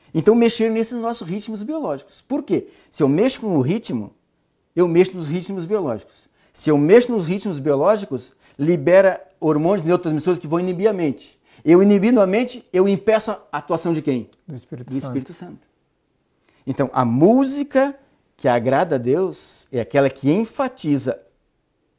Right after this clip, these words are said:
Speaker 1: a harmonia e a melodia por causa da mente e das emoções. E não deve ter nada que iniba a mente.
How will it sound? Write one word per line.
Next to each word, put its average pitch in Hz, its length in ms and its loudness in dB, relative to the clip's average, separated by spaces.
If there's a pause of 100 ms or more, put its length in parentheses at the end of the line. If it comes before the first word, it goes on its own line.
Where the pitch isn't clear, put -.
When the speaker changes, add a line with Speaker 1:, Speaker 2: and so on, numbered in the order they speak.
(480)
Speaker 1:
a 117 180 -6
harmonia 120 520 0
e - 20 2
a 120 40 0
melodia 123 420 -2
por 247 180 -10
causa 175 340 -8
da 220 120 -6
mente 170 600 -4
e 110 40 -8
das 208 220 -10
emoções. - 640 -12 (640)
E 196 140 4
não 254 420 8
deve 240 340 4
ter 226 240 4
nada 208 320 2
que 240 140 -2
iniba 285 580 0
a 131 120 -4
mente. 120 520 -10